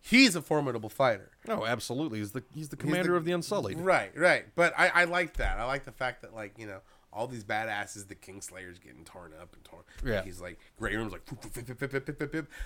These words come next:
Speaker 1: I think that might come into play when, like, earlier in the episode when he gives Jaime his sword back.
Speaker 2: He just sticks it in his chest.
Speaker 1: Mm-hmm.
Speaker 2: He's like, "Eh."
Speaker 1: "You ain't got nothing." Right?
Speaker 2: Well, and, you know, one of the characters that I wanted to talk about now that we didn't talk about was Missandei.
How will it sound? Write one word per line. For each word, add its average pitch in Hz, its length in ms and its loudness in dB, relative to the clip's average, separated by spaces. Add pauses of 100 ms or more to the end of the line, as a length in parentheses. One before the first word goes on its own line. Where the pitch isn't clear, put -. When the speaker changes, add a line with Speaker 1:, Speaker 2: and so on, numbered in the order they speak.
(120)
Speaker 1:
I - 80 -4
think 151 200 -6
that 147 120 2
might 131 140 -2
come 135 180 0
into 117 120 -4
play 120 220 0
when, 107 200 -4
like, 90 160 -6 (580)
earlier 123 360 4
in 120 80 4
the 107 120 0
episode 117 440 0
when 110 120 -2
he 95 80 -4
gives 113 300 -2
Jaime 107 340 0
his 90 140 2
sword 107 300 -2
back. 107 280 2 (300)
Speaker 2:
He 135 120 -2
just 104 200 -2
sticks - 340 0
it 107 80 2
in 107 100 -2
his 95 100 -6
chest. 113 320 -2
Speaker 1:
Mm-hmm. 113 100 -6
Speaker 2:
He's 104 100 -10
like, 104 100 -14 (160)
"Eh." 190 160 -2 (100)
Speaker 1:
"You 131 80 -2
ain't 107 80 -4
got 82 140 -6
nothing." 117 460 -2 (260)
Right? 104 200 -6 (180)
Speaker 2:
Well, 156 180 6
and, 139 460 2
you 143 160 2
know, 127 100 4
one 120 320 2
of 180 60 4
the 151 60 4
characters 131 420 0
that 107 220 0 (100)
I 107 80 0
wanted 117 300 0
to 104 60 -6
talk 113 280 -2
about 98 240 -4
now 101 380 2
that 104 180 -2
we 98 100 -4
didn't 113 400 0
talk 98 240 -2
about 98 360 -6 (240)
was 101 160 -4
Missandei. 101 560 -2